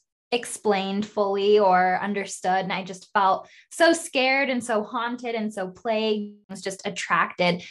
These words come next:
negative experiences to myself. And so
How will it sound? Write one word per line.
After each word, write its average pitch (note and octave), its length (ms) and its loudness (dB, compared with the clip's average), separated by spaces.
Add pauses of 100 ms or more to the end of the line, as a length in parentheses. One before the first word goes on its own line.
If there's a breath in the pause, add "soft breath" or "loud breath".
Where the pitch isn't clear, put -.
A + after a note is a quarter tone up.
(120 loud breath)
negative G3+ 440 4
experiences F3+ 920 -4
to - 180 0
myself. F3+ 640 -4 (220 loud breath)
And A#3 180 -6
so G3 320 0